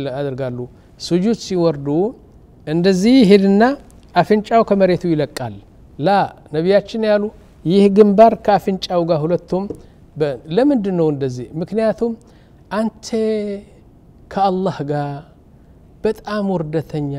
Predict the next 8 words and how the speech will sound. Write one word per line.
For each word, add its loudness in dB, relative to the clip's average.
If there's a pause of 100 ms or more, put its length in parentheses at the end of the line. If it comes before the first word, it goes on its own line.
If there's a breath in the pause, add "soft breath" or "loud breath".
(360)
ያነስክና 0 (720 soft breath)
ዋጋ 2 (100)
የሌለህ 0
መሆንክን -4 (180)
የማሳወቅ -8
ነገር -14
ነው። -20 (840 soft breath)
ከፍተኛ፣ -4